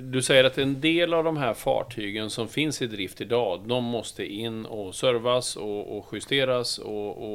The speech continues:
och, ehm, in i docka, liksom. Så här, så man ko-, det kommer försvinna en del tonnage från marknaden.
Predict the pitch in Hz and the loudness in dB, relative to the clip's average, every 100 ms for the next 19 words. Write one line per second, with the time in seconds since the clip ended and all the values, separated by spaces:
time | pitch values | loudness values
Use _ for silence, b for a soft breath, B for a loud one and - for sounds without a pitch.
0 | 104 101 101 101 98 98 98 101 104 104 | -4 -2 -2 -2 -4 -6 -10 -14 -14 -10
1 | 107 107 110 - 104 107 107 104 - 101 | -8 -6 -6 -4 -6 -6 -8 -8 -8 -8
2 | 110 107 120 120 120 131 123 131 127 143 | -6 -6 -2 -2 0 -2 -2 -4 -4 -4
3 | 131 - 143 175 170 165 147 101 - 113 | -4 -4 -2 -2 -2 -2 -2 -2 -4 -4
4 | 101 92 - 104 107 98 - 98 | -4 -6 -8 -6 -4 -4 -4 -6